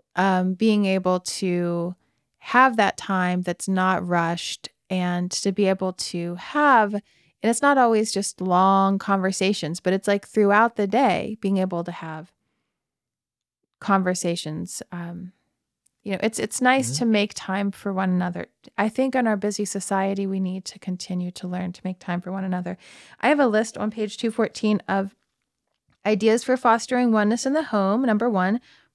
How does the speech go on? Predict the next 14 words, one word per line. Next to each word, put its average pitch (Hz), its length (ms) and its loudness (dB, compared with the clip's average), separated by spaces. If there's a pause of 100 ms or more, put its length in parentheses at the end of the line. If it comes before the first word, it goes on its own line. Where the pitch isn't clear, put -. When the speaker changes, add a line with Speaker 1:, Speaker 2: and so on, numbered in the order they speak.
Speaker 1:
pray 180 440 0
together. 180 640 -4 (640)
I 202 40 -18
think 190 220 -6
it's 190 120 -10
super 185 280 -6
important. 185 500 -4
And 208 220 -4
I 247 400 4 (380)
know 214 400 4
also 196 520 4
as 180 580 0 (580)
the, 196 640 -4 (340)
um, 190 380 -6